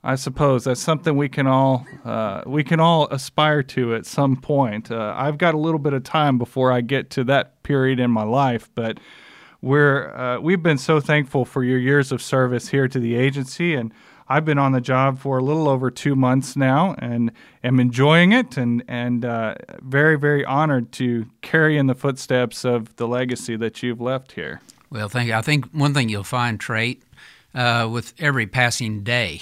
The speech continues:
Speaker 2: and it's, it really is a daily process, is that you have the chance to learn so much in this job. One, because you meet different people. Like today, you had lunch with someone from the tourism department, learning more about marketing.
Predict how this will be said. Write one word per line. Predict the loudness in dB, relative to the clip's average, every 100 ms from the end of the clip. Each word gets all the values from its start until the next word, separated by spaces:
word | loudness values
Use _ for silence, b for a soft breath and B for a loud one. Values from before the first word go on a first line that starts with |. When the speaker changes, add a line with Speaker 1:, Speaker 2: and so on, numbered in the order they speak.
| -14
Speaker 2:
and | -12
it's, | -12 -14
it | -14 -12 -12
really | -8 -6 -6
is | -6 -10
a | -12
daily | -8 -8 -8 -10
process, | -6 -4 -4 -8 -10 -14 B B B B
is | -6 -2
that | -2 -2
you | -2 0
have | 0
the | -2
chance | -4 -2 -2 -4
to | -10
learn | -6 -6 -6
so | -6 -6
much | -4 -6 -8 -12 -12
in | -10
this | -10 -10
job. | -10 -10 -10 -14 -20
One, | -12 -6 -4 -4
because | -6 -10 -8
you | -8
meet | -8
different | -8 -8 -4
people. | -4 -4 -12 _
Like | -18 -16
today, | -12 -8
you | -6
had | -6
lunch | -6 -8 -8
with | -12
someone | -10 -10 -12
from | -12 -14
the |
tourism | -6 -4 -4 -6 -12
department, | -14 -14 -16 -18 -14
learning | -10 -8
more | -8
about | -8 -8 -4
marketing. | -4 -4 -8 -14